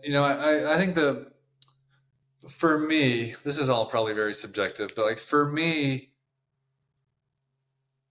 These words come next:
doing it really any other way is in, like, uh, doing little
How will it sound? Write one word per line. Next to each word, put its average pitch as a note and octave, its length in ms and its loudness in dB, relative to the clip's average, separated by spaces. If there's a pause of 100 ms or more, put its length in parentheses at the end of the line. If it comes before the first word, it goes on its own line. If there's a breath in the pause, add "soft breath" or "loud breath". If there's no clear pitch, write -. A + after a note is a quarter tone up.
(760)
doing E3+ 320 4
it E3 120 0
really D3+ 280 2
any D3 240 0
other C#3 220 2
way B2 440 2
is C3+ 220 -2
in, B2+ 160 0
like, A#2 320 -4 (180)
uh, B2 100 -16 (280)
doing B2+ 440 2
little A#2+ 540 -2